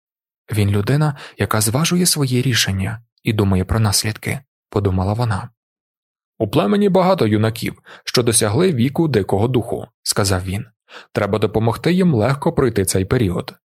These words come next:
Я не повинен давати їм значних приводів кидати мені виклик, бо я їх можу покалічити чи навіть убити. А вождь має уникати подібного,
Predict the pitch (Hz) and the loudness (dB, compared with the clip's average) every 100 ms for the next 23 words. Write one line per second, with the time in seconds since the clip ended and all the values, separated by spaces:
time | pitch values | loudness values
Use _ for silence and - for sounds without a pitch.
0 | _ _ _ 104 107 120 135 143 190 190 | _ _ _ -2 0 0 0 0 2 2
1 | 156 113 107 107 107 120 113 107 - 180 | 2 0 0 0 0 0 0 0 0 -2
2 | - 117 127 131 139 139 110 101 92 104 | 0 0 2 2 0 0 0 2 0 0
3 | 110 143 123 87 - - - _ _ - | 2 2 0 -2 -6 -12 -16 _ _ -20
4 | - - 104 98 190 190 180 - 123 151 | -20 -4 0 2 2 2 0 0 0 2
5 | - 175 185 151 - 87 - 135 - - | 0 0 2 2 0 -4 -6 -12 -6 -2
6 | 104 90 101 139 135 92 - - - _ | 0 0 0 0 0 0 -4 -10 -12 _
7 | _ _ - 104 160 190 - 160 156 151 | _ _ -4 0 2 0 2 2 2 2
8 | 120 104 - 92 - 160 147 - 92 90 | 2 2 0 -2 0 0 0 0 -2 -2